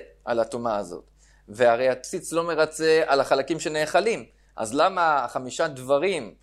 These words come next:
שמנויים במשנה, קורבנות ציבור, באים בטומאה אם הם לא נאכלים בטומאה? הרי לפי דעתו של רבי יהושע, אם הם לא נאכלים בטומאה, אז אין פה בשר, אז אי אפשר לזרוק את הדם, אז איך אתה יכול להביא את הקורבנות האלה בטומאה?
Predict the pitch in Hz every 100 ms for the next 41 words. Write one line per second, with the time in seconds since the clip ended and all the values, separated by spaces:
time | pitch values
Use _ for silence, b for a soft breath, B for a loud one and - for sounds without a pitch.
0 | _ - 123 120 131 165 160 147 135 185
1 | 185 127 123 151 151 170 226 214 180 B
2 | _ 117 151 170 - 180 208 165 151 170
3 | 160 160 165 160 - 160 147 143 b -
4 | 127 123 175 - 165 160 156 156 160 151
5 | 202 165 170 165 170 175 160 - 151 226
6 | 226 151 147 151 139 139 143 b b 117
7 | 127 165 175 165 165 240 240 151 139 156
8 | 170 143 170 - 165 190 226 196 b -
9 | 120 165 160 156 160 156 165 156 147 151
10 | 156 143 135 139 123 110